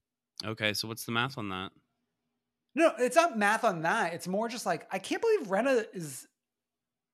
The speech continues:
Speaker 2: is that old. Doesn't she come across a little younger?
Speaker 1: She, like,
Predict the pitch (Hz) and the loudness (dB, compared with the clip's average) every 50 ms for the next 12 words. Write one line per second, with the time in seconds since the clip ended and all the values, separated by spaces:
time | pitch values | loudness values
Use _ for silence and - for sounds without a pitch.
0 | _ _ _ _ _ _ _ _ _ _ 202 175 151 196 190 175 185 269 370 381 | _ _ _ _ _ _ _ _ _ _ -8 0 2 2 4 6 6 4 4 4
1 | 147 - - - - 190 - - - _ _ _ _ _ _ _ _ _ _ _ | 0 -2 -6 -12 -16 -18 -20 -20 -20 _ _ _ _ _ _ _ _ _ _ _
2 | _ _ _ _ _ _ _ _ _ _ _ _ _ - 240 277 349 - 392 427 | _ _ _ _ _ _ _ _ _ _ _ _ _ -2 -2 -2 0 -2 -2 -2
3 | - - 285 294 254 - - 240 220 - - 214 208 208 190 208 208 185 170 156 | 0 0 2 2 0 2 4 4 4 4 2 -4 -8 -6 -4 -2 -2 -2 -2 -2
4 | 156 165 175 214 247 262 262 - - _ - - - - - - - - - - | -4 -4 -4 -4 -4 -4 -6 -8 -4 _ -4 -4 -4 -12 -16 -16 -16 -18 -18 -20
5 | - - _ _ _ _ _ _ _ _ _ _ _ - - - - 226 220 180 | -20 -20 _ _ _ _ _ _ _ _ _ _ _ 2 6 8 8 8 6 4
6 | - _ - - 196 202 190 - - | 0 _ 2 6 6 6 6 6 0